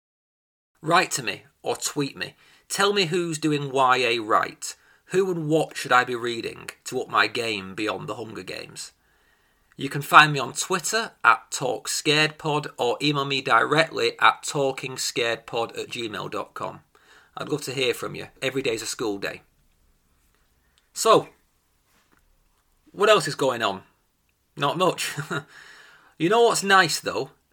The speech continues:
Not hearing about the president every single day. I have no idea what Joe Biden is doing right now, or what he's really been doing since inauguration, and that's what it should be. Some of it is my general ignorance of day-to-day American politics,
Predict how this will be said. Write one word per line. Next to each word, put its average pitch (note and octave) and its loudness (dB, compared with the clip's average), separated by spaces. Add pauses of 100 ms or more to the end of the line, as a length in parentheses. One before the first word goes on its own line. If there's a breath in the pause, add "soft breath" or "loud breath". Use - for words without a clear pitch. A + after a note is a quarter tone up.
(120)
Not D#3+ 2
hearing F#3 -2
about D#3+ 0
the D3+ -2
president C#3 0 (100)
every A#2+ -2
single A2 -4
day. F#2 -6 (680)
I A3 12
have G#3+ 6
no G3+ 2
idea F3 4 (100)
what A2+ -6
Joe A2 0
Biden A2 4
is A2 -8
doing A2+ -2
right A2+ 2
now, D3+ 0 (380 loud breath)
or D3 2
what G3 6
he's B2+ -4
really B2+ -4
been B2+ -10
doing B2+ -2
since C3+ -8
inauguration, C3 2 (360 soft breath)
and D3+ -2
that's G3 8
what D3+ 0
it - -6
should - -2
be. D3+ 2 (540 soft breath)
Some - -2
of G3 2
it B2+ -4
is B2 -8
my A#2+ 6
general A#2+ -4
ignorance D#3+ 0
of A#2 -8
day-to-day A#2 2
American A2+ 0
politics, D#3+ -2